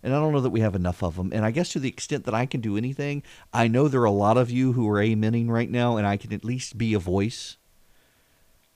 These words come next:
I don't have to run for office. I can just be here and, and tell you what I think, and you and I may disagree. There are plenty of times we have disagreed.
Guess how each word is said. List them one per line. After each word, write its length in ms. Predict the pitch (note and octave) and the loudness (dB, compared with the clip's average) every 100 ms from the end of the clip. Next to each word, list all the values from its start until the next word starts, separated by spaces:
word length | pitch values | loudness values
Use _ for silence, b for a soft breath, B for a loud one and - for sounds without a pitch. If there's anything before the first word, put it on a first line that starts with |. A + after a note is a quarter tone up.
| _ _ - | _ _ -2
I 140 | A2+ | 2
don't 160 | C3+ C3 | 4 2
have 120 | B2+ | 2
to 80 | A2+ | 0
run 220 | G#2 A#2 | 2 0
for 220 | A2 G#2+ | 2 2
office. 260 | G#2 B2 B2 | 2 0 -2
I 120 | A2+ | -4
can 140 | C#3 | -2
just 220 | B2 A#2 - | -6 -6 -4
be 160 | B2 | -4
here 220 | B2+ C3+ | -2 0
and, 180 | C3 A2 | 0 0
and 160 | F#2 G2+ | -2 -2
tell 200 | B2 C3+ | 0 0
you 100 | D#3 | 0
what 100 | C#3+ | 0
I 80 | A#2 | 0
think, 300 | - A#3 B2 | -2 -4 -2
and 100 | G#2 | -2
you 160 | C3 | 0
and 80 | E3 | 2
I 140 | C#3+ | 2
may 160 | D#3+ D3+ | 2 0
disagree. 440 | C#3+ - G#2 E3+ | -2 -6 -2 -2
There 120 | B2+ A#2+ | 2 0
are 60 | |
plenty 240 | - F#3+ D3 | 0 -4 -2
of 60 | |
times 220 | A#2 A2 | 0 -2
we 120 | B2 F3 | 0 -2
have 160 | G3+ | -2
disagreed. 560 | B2 - - - E2+ | -6 -8 -12 -12 -10